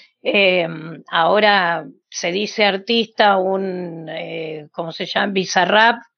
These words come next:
eh, como si fue-, y un compositor como si fuera un Chopin o un Beethoven.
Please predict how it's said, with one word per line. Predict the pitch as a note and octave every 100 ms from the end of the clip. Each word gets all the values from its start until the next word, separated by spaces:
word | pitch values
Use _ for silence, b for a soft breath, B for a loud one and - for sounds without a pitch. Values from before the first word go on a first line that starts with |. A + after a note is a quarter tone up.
| _ _ _ _
eh, | - G3 F#3+ F3+ E3+ E3+
como | F#3+ F#3 F3+
si | G3+
fue-, | F3 G#3 G#3+
y | G#3+
un | G#3 G#3+
compositor | A3 G#3+ G#3 - G#3+ F3+ A3+ A#3 B3
como | A#3+ F3+
si | - F3+
fuera | G3+ F#3 F#3
un |
Chopin | E3+ F#3+ F3 G#3 F#3+ G3+ A3
o | -
un | D3+ D#3+
Beethoven. | F3+ F3 A#3 F#3+ E3 D#3